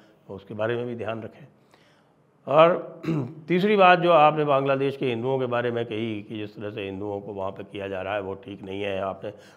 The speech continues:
पूरी तरह से खुला संदेश दिया, हिंदुओं के पक्ष में आप नाम लेकर आए, ये ठीक है। योगी जी तो हमारे ले रहे थे और योगी जी से हमें अपेक्षा भी थी, वो हमारी अपेक्षाओं पर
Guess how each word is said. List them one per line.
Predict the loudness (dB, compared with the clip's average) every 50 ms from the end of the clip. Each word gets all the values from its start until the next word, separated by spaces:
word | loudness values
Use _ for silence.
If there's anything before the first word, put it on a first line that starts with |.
| _ _
पूरी | -6 -6 -6 -6
तरह | -6 -8 -10 -8
से | -8 -10
खुला | -12 -10 -6 -4 -4 -4
संदेश | -4 -8 -10 -8 -8 -8 -8 -8
दिया, | -6 -4 -4 -2 -4 -4 -8 -14 -20 -20 _ -10
हिंदुओं | -10 -8 -6 -4 -4 -4 -4 -4
के | -6 -8
पक्ष | -8 -10 -12 -10 -10 -8
में | -6 -6 -6
आप | -6 -8 -8 -10 -10 -10
नाम | -8 -8 -8 -6 -6
लेकर | -8 -8 -8 -10 -12 -6 2 4
आए, | 6 6 6 4 0 -6 -14 -18 -20 -20 -20 _ _ _ _ _ _ _ _ _ _ _ -6
ये | -6
ठीक | -6 -8 -10 -12
है। | -12 -18 -20 _ _ _ _ _ _ _ _ _ _ _ _ _ _ _ _ _ _ _ _ _ _ _ -12
योगी | -10 -8 -4 -2 -2
जी | -2 0
तो | 0 2 4
हमारे | 6 6 6 6
ले | 6 6 6
रहे | 8 8 6 6
थे | 6 4 4 2 0 -4
और | -6 -8 -8 -6
योगी | -6 -6 -6 -6 -6
जी | -6 -6 -8
से | -8 -8 -8 -8
हमें | -8 -8 -8 -8 -8 -8
अपेक्षा | -8 -8 -8 -10 -4 -2 0 0
भी | 0 0
थी, | -2 -2 -2 -2
वो | 0 -2
हमारी | -2 -4 -4 -4 -4
अपेक्षाओं | -6 -6 -8 -10 -8 -6 -6 -6 -2
पर | -2 -4